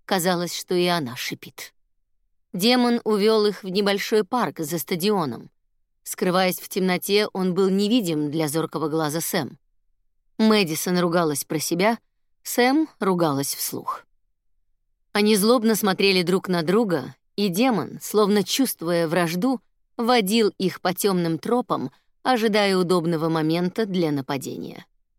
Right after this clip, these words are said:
Они несколько раз попались в его ловушку, и Сэм явно везло меньше, чем Мэдисон. Ее руки покрылись большими волдырями и ожогами.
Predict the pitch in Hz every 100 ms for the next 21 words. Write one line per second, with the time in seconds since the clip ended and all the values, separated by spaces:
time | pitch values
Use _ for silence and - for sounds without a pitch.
0 | _ _ _ _ - 202 202 208 208 233
1 | - 226 254 262 240 139 - - 180 190
2 | 185 175 - 185 175 185 208 208 - -
3 | - _ _ _ - 185 - 202 190 170
4 | 180 190 180 196 196 196 202 160 151 143
5 | - 220 - - - 165 147 - - -
6 | - - _ _ _ _ _ _ - 240
7 | 262 262 262 285 - 190 196 202 220 202
8 | 170 190 185 - 208 175 180 160 170 170
9 | 170 165 - 160 151 160 156 131 -